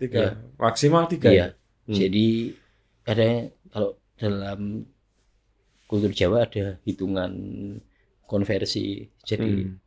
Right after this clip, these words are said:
Speaker 2: berapa suku kata.
Speaker 1: Kalau Anda itu mirip, berarti mirip kalau di googling itu nama-nama bayi gitu.
Speaker 2: Iya.
Speaker 1: Mirip-mirip kayak gitu?
Speaker 2: Mirip-mirip itu.
Speaker 1: Hmm.
Speaker 2: Namun
Speaker 1: Bedanya apa?
Speaker 2: saya bisa menjanjikan kalau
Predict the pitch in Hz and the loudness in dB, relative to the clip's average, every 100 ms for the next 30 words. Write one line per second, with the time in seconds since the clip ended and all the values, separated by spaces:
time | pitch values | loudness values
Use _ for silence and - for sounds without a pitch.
0 | _ _ - - 110 95 - 101 107 104 | _ _ -18 -10 -8 -6 -6 -8 -8 -8
1 | - 101 123 131 143 151 165 180 214 190 | -2 6 10 10 10 10 8 8 8 10
2 | 185 160 139 143 143 202 190 180 175 175 | 10 8 8 8 8 4 6 6 4 8
3 | 165 170 143 147 143 139 131 117 151 165 | 10 10 8 6 6 6 4 6 8 8
4 | 170 175 190 - - _ _ _ _ - | 8 6 4 2 -4 _ _ _ _ 2
5 | 160 175 175 175 175 180 185 180 175 170 | 6 8 8 8 6 6 6 6 6 6
6 | 151 156 175 190 170 123 95 - 98 120 | 8 10 10 10 10 8 2 -4 4 8
7 | 107 - - _ - 139 170 180 175 175 | 8 6 -8 _ 0 6 8 8 6 6
8 | 180 180 170 151 143 113 120 110 113 113 | 6 6 4 6 8 8 8 6 2 2
9 | 110 90 - - 117 110 107 104 98 98 | 0 0 -2 -4 0 0 0 0 -2 2
10 | 120 131 135 151 165 160 165 170 170 180 | 6 6 8 8 8 8 6 4 4 2
11 | - - 123 120 147 180 147 160 151 135 | -2 0 4 8 8 8 8 8 8 8
12 | 131 135 135 120 113 127 - 131 117 117 | 8 10 8 8 6 0 6 8 8 6
13 | 123 - 156 131 123 127 127 120 123 127 | 2 -2 4 6 8 8 8 8 10 6